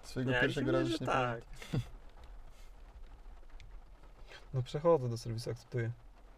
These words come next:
Speaker 3: Ejakułacja po wazektomii jest praktycznie identyczna jak przed zabiegiem.
Speaker 2: No.
Speaker 1: Mm.
Speaker 3: No.
Speaker 1: To spoko.
Speaker 2: Całkiem
Speaker 3: A co,
Speaker 2: git
Speaker 3: jakbyś
Speaker 2: opcja.
Speaker 3: miał na przykład,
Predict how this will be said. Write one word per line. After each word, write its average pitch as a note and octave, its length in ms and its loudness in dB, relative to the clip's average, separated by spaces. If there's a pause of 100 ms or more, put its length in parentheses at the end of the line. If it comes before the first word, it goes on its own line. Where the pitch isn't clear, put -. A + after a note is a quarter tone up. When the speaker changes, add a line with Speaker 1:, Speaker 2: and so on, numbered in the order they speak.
(2500)
Speaker 3:
Ejakułacja C#3 840 6
po C3 300 6
wazektomii C3 480 4
jest B2 140 -2
praktycznie B2+ 440 0
identyczna A#2+ 520 2
jak A#2+ 100 2
przed A#2 240 -2
zabiegiem. A2 460 -2
Speaker 2:
No. A#2 680 -10
Speaker 1:
Mm. C4+ 120 -2 (800)
Speaker 3:
No. B2 100 -4 (1160)
Speaker 1:
To - 80 -10
spoko. - 440 -6 (1300)
Speaker 2:
Całkiem C#3+ 220 6
Speaker 3:
A - 40 4
co, G3 140 12
Speaker 2:
git E3 80 12
Speaker 3:
jakbyś E3+ 260 12
Speaker 2:
opcja. F#3+ 120 12
Speaker 3:
miał F#3+ 80 12
na F#3 100 12
przykład, F3+ 460 12